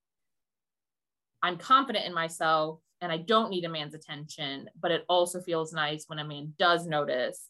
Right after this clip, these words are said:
my confidence, my ability, like, those kinds of things. I feel like it can be a weird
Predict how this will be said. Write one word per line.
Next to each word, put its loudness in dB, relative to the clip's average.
my 0
confidence, -4
my -6
ability, -2
like, -2
those -2
kinds -8
of -8
things. -14
I -4
feel 2
like 4
it -2
can -2
be 2
a 4
weird -2